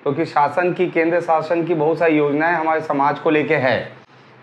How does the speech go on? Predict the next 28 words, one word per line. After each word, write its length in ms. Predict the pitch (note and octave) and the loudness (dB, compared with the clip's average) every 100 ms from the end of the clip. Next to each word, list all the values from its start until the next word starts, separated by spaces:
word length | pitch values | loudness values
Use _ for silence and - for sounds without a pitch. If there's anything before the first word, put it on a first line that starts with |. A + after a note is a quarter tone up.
| - | -6
तो 60 | |
मेरा 280 | C#3 D3+ F3+ | 0 2 4
आपसे, 460 | F3 E3+ - - F3 | 4 2 -4 -8 -6
अ, 460 | D#3 - D3 D3 C#3+ | -4 0 2 2 2
विनती 300 | D3+ D3+ F#3+ | 0 0 2
यही 200 | F#3 G3 | 2 2
है 120 | G3 | 0
कि 120 | G3 | -2
मैं 200 | F#3 F#3+ | -2 0
आज 200 | G3 F#3 | 2 2
देखिए 520 | E3+ E3+ F3 G3 E3+ E3 - - | 0 -2 0 0 0 -2 -4 -4
पच्चीस 400 | E3 - A3+ - | -4 0 -2 0
साल 200 | F#3+ F#3 | 0 2
बाद, 340 | F#3 G3 - - - - - - | 2 2 -2 -14 -20 -20 -14 -4
अ, 240 | D3+ D3 D#3 | 0 2 2
अगर 220 | D3+ F3 | 2 2
मैं 320 | F3 E3+ E3+ | 2 2 2
अपने 380 | D#3 D3 D3+ D#3+ | 0 -2 0 0
हाथ 220 | C#3+ D3+ D3+ | 2 0 0
में 60 | D#3+ | -4
अस्तूरा 340 | - D3 D#3 | -4 -2 0
पड़-, 400 | D#3 C#3+ C#3 C3 | 0 0 0 -2
पकड़ा 220 | C3+ D3 | -2 2
हूँ, 160 | C#3+ A#2 F#2+ - - - | 2 0 -4 -12 -16 -4
मेरे 80 | D#3 | 0
को 60 | |
मालूम 360 | F3+ F3+ A3 F#3+ | 2 4 4 2
है 320 | A#2 - - | 0 -6 -16